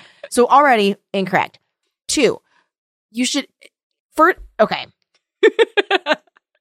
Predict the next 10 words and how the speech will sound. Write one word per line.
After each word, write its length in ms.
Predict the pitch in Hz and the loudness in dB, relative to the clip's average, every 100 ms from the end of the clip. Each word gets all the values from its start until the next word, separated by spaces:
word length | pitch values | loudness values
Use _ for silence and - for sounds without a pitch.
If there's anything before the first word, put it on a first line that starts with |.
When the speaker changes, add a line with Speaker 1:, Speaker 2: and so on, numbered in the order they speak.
| _ _ - | _ _ -16
Speaker 2:
The 160 | 190 220 | -2 -2
word 420 | 202 226 269 247 | 0 0 0 -2
classy, 760 | - 165 170 - 277 285 349 - | -2 0 0 -2 -6 -6 -8 -8
Speaker 1:
Ooh. 240 | 214 196 - _ _ _ _ _ | -6 -6 -10 _ _ _ _ _
Speaker 2:
you 100 | 247 | -10
should 160 | 254 370 | -6 -2
Speaker 1:
Ooh. 80 | 440 | 0
Speaker 2:
never 160 | 427 - | 0 0
ask 340 | - 190 - - | -4 -6 -8 -8
someone. 580 | - 196 175 160 156 | 0 0 0 -2 -8